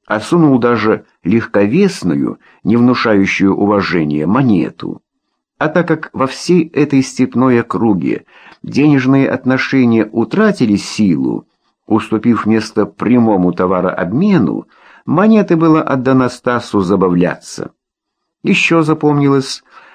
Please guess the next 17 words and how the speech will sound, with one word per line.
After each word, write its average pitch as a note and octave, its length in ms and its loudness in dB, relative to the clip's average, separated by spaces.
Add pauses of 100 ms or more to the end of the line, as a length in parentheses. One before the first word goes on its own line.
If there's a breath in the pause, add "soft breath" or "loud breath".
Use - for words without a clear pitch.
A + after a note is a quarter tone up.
как E3 220 -4
ехали C#3 480 2
они B2 260 2
на A#2+ 120 2
подводе G#2+ 760 0
вброд E2+ 580 -2
через G#2+ 360 0
речку, G2 640 -2 (260)
и - 120 -2
было D#3 240 2
страшно, A2 840 -4 (280)
что - 220 -6
попадут G2+ 480 -2
в D2 80 -8
яму G2+ 500 -2
и - 140 -2
утонут, F#2 760 -2